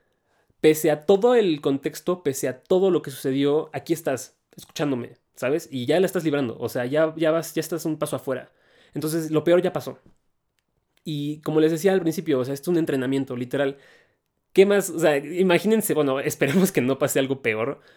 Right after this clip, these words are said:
pero literal, o sea, cualquier cosa ya puede venir y la tomamos, pues, bien, porque ya vivimos esto,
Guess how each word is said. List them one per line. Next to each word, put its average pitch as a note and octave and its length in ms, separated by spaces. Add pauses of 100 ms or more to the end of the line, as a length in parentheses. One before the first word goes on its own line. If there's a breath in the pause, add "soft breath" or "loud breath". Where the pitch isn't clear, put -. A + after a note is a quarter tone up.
(280 soft breath)
pero C#3+ 160
literal, D3+ 420
o C#3+ 60
sea, C#3 160
cualquier C#3+ 320
cosa E3 180
ya C#3 180
puede D3 140
venir B2 420
y D3 80
la B2 160
tomamos, B2 580 (360)
pues, A2 160
bien, B2+ 400
porque A#2 280
ya B2 120
vivimos C#3 380
esto, - 340